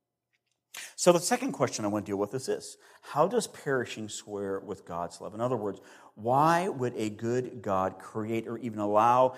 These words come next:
such a place to exist? Why would, why would God create this place? Angels would go there. He created so the angels would go there after they rebelled against him. But, but why would God create a place like this?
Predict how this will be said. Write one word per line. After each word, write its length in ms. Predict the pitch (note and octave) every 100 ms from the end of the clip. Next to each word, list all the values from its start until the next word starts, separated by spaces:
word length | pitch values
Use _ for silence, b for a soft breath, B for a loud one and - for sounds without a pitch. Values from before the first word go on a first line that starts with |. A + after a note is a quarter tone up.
| B -
such 360 | - C3 -
a 80 | B2
place 380 | - A2+ G#2+ -
to 100 | A2
exist? 600 | G2 - - - - - _ _ _ _ _ _ _ _ _
Why 240 | G2+ G2+ D3
would, 220 | C3+ B2 - _ _ _ _
why 120 | - C3+
would 180 | A#2+ A2+
God 240 | A#2+ A#2 -
create 480 | - G#2+ G2+ G2+
this 180 | - - _
place? 380 | _ _ _ _ _ _ _ _ _ _ -
Angels 280 | A2 G#2+ A2
would 120 | F#2+
go 180 | G#2 G2
there. 260 | F#2+ F#2+ F#2+
He 80 | - _
created 360 | _ A2+ G#2 -
so 120 | G#2
the 160 | G2 G#2+
angels 320 | G#2 G2+ -
would 100 | F#2+
go 160 | G2+
there 160 | G2 G2
after 160 | F#2 G2
they 80 |
rebelled 480 | F#2+ F#2+ G2+ F#2+ F2+ -
against 300 | G#2 F2 -
him. 200 | - - _ _ b b b
But, 160 | B2+ B2+
but 160 | C#3
why 640 | C3 B2 C#3 D#3+ D#3+ E3+ E3 B B B
would 200 | A#2 A2
God 320 | A#2 A#2 A2+
create 460 | A#2 - G#2 - G#2
a 60 | G2
place 420 | - F#2+ F#2 -
like 200 | E2+ _
this? 300 | - - -